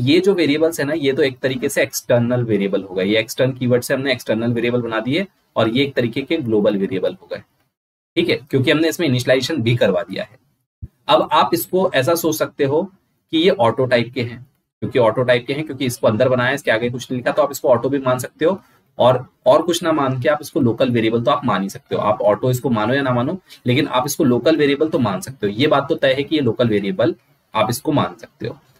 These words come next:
अब अगर local variable है तो मैंने अभी आपको बताया कि priority सबसे पहले local variable को दी जाती है, उसके बाद global variable को priority दी जाती है।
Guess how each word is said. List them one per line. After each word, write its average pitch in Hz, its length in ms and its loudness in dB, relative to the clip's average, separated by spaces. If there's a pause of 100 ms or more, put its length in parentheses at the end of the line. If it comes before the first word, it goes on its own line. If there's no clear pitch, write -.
(200)
अब 160 160 4
अगर 185 240 4
local 170 340 2
variable 147 380 0
है 135 120 0
तो 123 80 -2
मैंने 127 220 2
अभी 156 160 0
आपको 156 200 0
बताया 123 500 0 (240)
कि - 60 0
priority 123 440 2
सबसे - 260 -4
पहले 147 240 2
local 131 340 0
variable 127 360 2
को 143 80 -4
दी 127 140 -4
जाती 123 320 0
है, 170 180 -4 (100)
उसके 127 280 0
बाद 117 260 2
global 113 380 0
variable 101 340 0
को 117 160 -4
priority 101 340 -2
दी 98 120 -8
जाती - 320 -12
है। - 60 -14